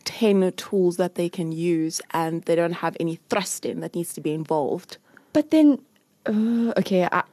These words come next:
Speaker 2: being the innocent one here, I don't, maybe I don't wanna know, but is there not some noisiness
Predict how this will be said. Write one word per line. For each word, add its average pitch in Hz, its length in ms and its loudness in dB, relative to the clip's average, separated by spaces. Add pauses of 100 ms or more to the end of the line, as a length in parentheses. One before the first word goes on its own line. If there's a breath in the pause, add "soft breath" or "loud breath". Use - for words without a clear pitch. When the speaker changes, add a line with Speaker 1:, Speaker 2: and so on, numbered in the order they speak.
(260)
Speaker 2:
being 247 360 8
the 208 100 6
innocent 196 360 6
one 175 160 6
here, 180 160 6
I 160 180 4
don't, 214 240 4
maybe 247 180 8
I 277 60 6
don't 202 180 8
wanna 180 220 6
know, 160 200 4
but 190 140 4
is 240 100 6
there 285 120 6
not 311 180 6
some 247 220 8
noisiness 175 640 6